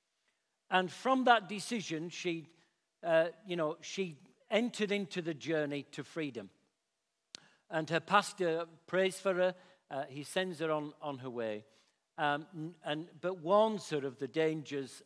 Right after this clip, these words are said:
of, uh, the, the pursuit that, that she has. And for each one of us, when we want to be free, and I wanna say to you that, that our government actually says that in this country today that there is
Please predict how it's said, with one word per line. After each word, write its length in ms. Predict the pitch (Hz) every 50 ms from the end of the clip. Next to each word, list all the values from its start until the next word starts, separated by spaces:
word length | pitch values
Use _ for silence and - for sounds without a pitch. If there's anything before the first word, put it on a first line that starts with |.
| _
of, 280 | - 151 139 139 135 117 - - _ _ _ _ _ - 151
uh, 120 | 127 135 143 147 135
the, 160 | 135 135 147 151 139
the 100 | 139 123
pursuit 460 | - - 139 - - - 156 143 123 _ -
that, 160 | 127 135 - _ _ _ -
that 100 | 123 123 120
she 180 | - - 117
has. 260 | 98 117 113 101 98 - - - _ _ _ _ _ _ _ _ _ -
And 260 | 151 151 156 156 139 202 - _ _ _ _ _ _ -
for 160 | 208 208 214
each 280 | 269 311 311 - - 233
one 180 | 247 233 214
of 100 | 196 147
us, 280 | 151 147 143 - - - _ _ _ _ _ -
when 240 | 156 175 180 196 196 180 147 -
we 160 | 214 254 285
want 300 | 277 254 233 233 214 -
to 100 | - 202
be 120 | 165 202 190
free, 480 | - - - 170 170 147 123 107 92 - _ _ _ _ _ _ _ _ _ _ _ _ -
and 260 | 180 175 175 175 156 208 196
I 60 | 214
wanna 180 | 247 247 220 185
say 220 | - - 226 220
to 160 | - - 196
you 80 | 196 180
that, 200 | 156 170 175 170
that 120 | 185 208 190
our 160 | 175 190 247
government 600 | 269 180 156 202 220 214 180 151 139 139 135 -
actually 420 | 170 180 170 - - 165 151 151 135
says 320 | - - 180 165 151 127
that 160 | - 151 131
in 160 | 143 160 165
this 160 | 156 165 156 -
country 480 | - - 170 170 165 139 - - 139
today 480 | 131 - 139 120 113 139 135 127 117 113
that 240 | 104 120 131 - 143
there 240 | 143 151 147 143
is 240 | 156 160 143 - -